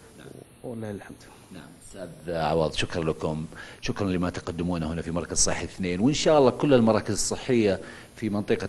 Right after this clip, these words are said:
Speaker 1: الباحة
Speaker 2: اسمح لي.
Speaker 1: تقتدي بما،
Speaker 2: اسمح لي.
Speaker 1: مما تقدمون. تفضل.
Speaker 2: أشكر شركاء النجاح
Speaker 1: نعم.
Speaker 2: لنا، آه، فريق أثر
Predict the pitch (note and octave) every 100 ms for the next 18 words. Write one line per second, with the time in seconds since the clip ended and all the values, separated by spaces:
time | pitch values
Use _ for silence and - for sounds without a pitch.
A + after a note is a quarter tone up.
0 | - E2+ F#2 D#2+ E2+ C#3 C#3 - B2+ G2+
1 | A2 G#2+ F#2+ F#2+ - - F2 F#2+ B2+ A2
2 | F#2 E2 D#2+ D#2+ C#2 C#2 - B1+ - -
3 | - - A2+ - A#2 - A2 B2+ A#2 G#2+
4 | A2 A#2 - - - - - - - A2+
5 | A2 A#2 - - - - - C3+ A#2+ A2+
6 | B2+ C3 B2 -